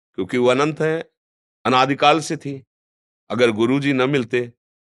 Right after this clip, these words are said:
तो मैं श्री जी को कभी न जान पाता, वो तो पहले भी थी ना,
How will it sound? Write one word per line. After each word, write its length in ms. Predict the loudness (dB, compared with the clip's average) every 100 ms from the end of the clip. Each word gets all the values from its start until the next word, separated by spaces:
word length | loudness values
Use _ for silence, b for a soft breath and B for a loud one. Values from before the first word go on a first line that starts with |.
| _ -2
तो 60 |
मैं 100 | -2
श्री 220 | -2 -4
जी 80 | -4
को 140 | -4 -4
कभी 220 | -2 -2
न 120 | -2
जान 200 | -4 -6
पाता, 300 | -10 -8 -4
वो 80 | -2
तो 120 | -2
पहले 300 | 0 0 0
भी 120 | -2
थी 160 | -4 -6
ना, 240 | -6 -10